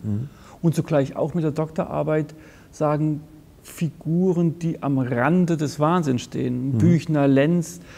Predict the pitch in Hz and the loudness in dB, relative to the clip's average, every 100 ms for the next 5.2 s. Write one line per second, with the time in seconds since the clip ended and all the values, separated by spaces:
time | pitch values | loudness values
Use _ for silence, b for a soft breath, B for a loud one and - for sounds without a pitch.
0 | B B 104 147 165 156 151 156 147 - | B B 2 4 4 4 2 0 -2 0
1 | 170 - 147 139 156 151 147 151 131 139 | 0 0 -4 0 0 0 2 0 2 2
2 | 143 160 147 151 147 B B B B B | 2 0 -2 -2 -6 B B B B B
3 | - 156 156 143 139 143 165 156 147 127 | -8 -4 -2 -2 -2 0 0 2 0 0
4 | 165 160 - 123 - 185 190 131 117 113 | -2 -4 -4 -6 0 0 2 2 0 0
5 | 113 | -4